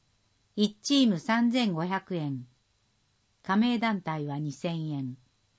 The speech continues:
申し込みは十一月三十日まで。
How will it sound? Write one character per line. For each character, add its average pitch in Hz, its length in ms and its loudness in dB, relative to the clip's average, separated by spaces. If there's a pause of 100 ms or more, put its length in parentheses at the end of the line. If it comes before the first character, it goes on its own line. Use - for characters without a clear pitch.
(440)
申 262 200 4
し 269 120 -6
込 247 140 4
み 226 180 4
は 196 220 2 (240)
十 277 200 4
一 269 220 0
月 254 220 0
三 240 320 2
十 233 180 2
日 175 300 0
ま 170 120 -2
で。 143 240 -10